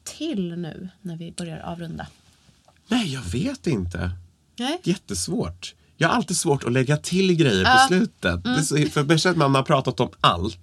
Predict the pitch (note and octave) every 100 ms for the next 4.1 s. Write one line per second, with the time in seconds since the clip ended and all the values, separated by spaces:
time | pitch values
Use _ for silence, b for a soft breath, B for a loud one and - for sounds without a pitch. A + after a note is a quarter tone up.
0 | - B3+ C4+ F4 - F3 E3 E3 E3 -
1 | G2 F#2+ F2+ G#2 G2 G#2+ A2 - D3 -
2 | - F2+ F2+ E2+ E2+ - - - B2+ F#2
3 | E2+ E2+ E2 E2+ - - - G2 E2+ F3
4 | E3